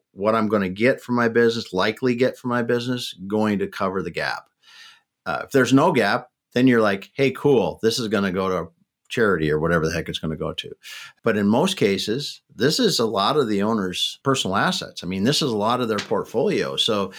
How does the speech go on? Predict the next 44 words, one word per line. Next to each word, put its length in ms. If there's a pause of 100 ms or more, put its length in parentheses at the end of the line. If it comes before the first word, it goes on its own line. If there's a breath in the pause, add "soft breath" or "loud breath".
(400 loud breath)
we, 240
we 240
find 200
a 60
lot 180
of 60
times 520
that, 340
you 80
know, 120
they've 220
got 220
other 340
investments, 640
but 220
this 180
still 220
is 100
gonna 200
make 240
up 180
half 260
or 80
more 380
of 80
their 380 (120)
portfolio 640
for 160
whatever 460
they're 80
gonna 220
do 140
next, 280
start 240
a 60
business, 420 (160)
just 220
retire, 420
do 140
whatever 260
they're 80
gonna 140
do. 240 (480 loud breath)
And 260